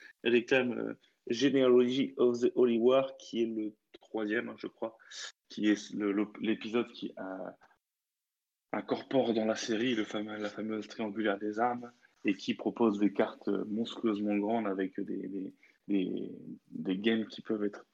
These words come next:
extrêmement longues. Euh, c'est l'un des seuls qui n'a jamais été remaké et un des plus appréciés. Et je crois qu'il est sorti il y a pas longtemps justement sur Nintendo Switch Online japonais, euh, en,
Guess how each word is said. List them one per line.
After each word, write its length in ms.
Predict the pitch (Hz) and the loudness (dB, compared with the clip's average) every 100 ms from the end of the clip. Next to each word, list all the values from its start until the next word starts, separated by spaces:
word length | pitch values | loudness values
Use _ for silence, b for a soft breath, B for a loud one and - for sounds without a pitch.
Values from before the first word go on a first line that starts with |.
| - | -4
extrêmement 580 | 107 - 113 110 110 110 | -4 0 0 2 0 0
longues. 300 | 131 123 113 B B B B B - | 2 0 -2 B B B B B -6
Euh, 140 | 107 | -4
c'est 160 | 104 110 | 0 0
l'un 140 | 113 107 | 2 4
des 100 | 107 | 4
seuls 240 | - 120 | 4 2
qui 140 | - 113 | 2 0
n'a 80 | |
jamais 220 | 110 113 107 | 2 2 0
été 160 | - | -2
remaké 540 | 117 113 107 - 131 117 | -2 -2 -2 2 2 2
et 40 | |
un 100 | 113 | -2
des 140 | 113 104 | -2 -2
plus 240 | - 113 | 0 0
appréciés. 540 | 110 - 101 - 139 - B B _ _ _ - | 0 -2 -4 -2 -2 -4 B B _ _ _ 0
Et 220 | 107 107 | 2 4
je 120 | 127 | 2
crois 200 | - 107 | 2 2
qu'il 140 | - | 4
est 40 | 120 | 2
sorti 260 | 110 - | 2 2
il 60 | 127 | 4
y 40 | |
a 40 | 110 | 4
pas 120 | 120 | 2
longtemps 340 | 117 113 135 | 0 0 -2
justement 320 | 117 117 123 127 | -2 -2 -2 0
sur 120 | 113 | -2
Nintendo 300 | 107 107 113 | 0 0 -2
Switch 340 | - 110 - - - | -2 -6 -6 -10 -2
Online 520 | 120 120 120 117 110 113 _ _ - | 0 2 2 2 -2 -10 _ _ -6
japonais, 560 | - 110 113 113 139 - _ - | 0 0 2 0 -2 -10 _ -2
euh, 120 | 101 95 95 | 2 2 2
en, 960 | 95 95 95 92 95 98 - - 104 | 0 -2 -2 -2 -4 -6 -6 -6 -6